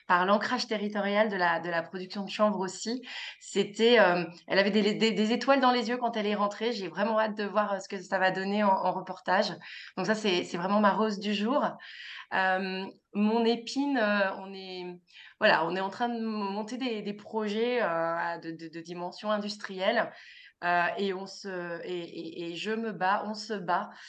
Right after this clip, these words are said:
avec, euh, les, les financements, avec les, avec les, les montages de projets. C'est très lourd, c'est, c'est très, hum, c'est, c'est, c'est dur. Euh, et voilà, ce matin, euh, j'ai mal dormi cette nuit à cause d'un de ces projets. Donc, euh, c'est mon, c'est mon épine du matin.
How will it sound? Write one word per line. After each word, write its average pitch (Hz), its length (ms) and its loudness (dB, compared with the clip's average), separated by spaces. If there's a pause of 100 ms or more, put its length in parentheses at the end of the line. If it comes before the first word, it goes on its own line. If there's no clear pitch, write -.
(200)
avec, 190 460 -6
euh, 170 180 -4
les, 165 180 -2
les 165 140 -6
financements, 196 960 -2
avec 175 300 -2
les, 165 260 -10 (340)
avec 180 320 -4
les, 175 300 -6
les 165 120 0
montages 226 500 -2
de 196 100 -2
projets. 190 640 -6 (280)
C'est 185 240 -8
très 233 320 2
lourd, 233 420 4
c'est, 160 500 -6 (420)
c'est 170 300 -10
très, 220 520 6
hum, 185 480 -4
c'est, 202 200 -4
c'est, 190 260 -4
c'est - 180 0
dur. 185 440 -2 (460)
Euh, 165 360 2
et 190 100 0
voilà, 190 240 0
ce - 180 -10
matin, 202 540 4
euh, 170 140 0
j'ai 170 100 -6
mal 214 200 4
dormi 226 280 -2
cette 214 280 -6
nuit 214 260 0
à 190 80 -2
cause 226 240 0
d'un 214 160 -6
de 214 100 -12
ces 202 140 -6
projets. 190 560 -2
Donc, 175 220 -6
euh, 160 120 -6
c'est - 140 -10
mon, 196 180 -4
c'est 226 140 0
mon 226 160 0
épine 220 400 -4
du 208 100 -4
matin. 180 400 -4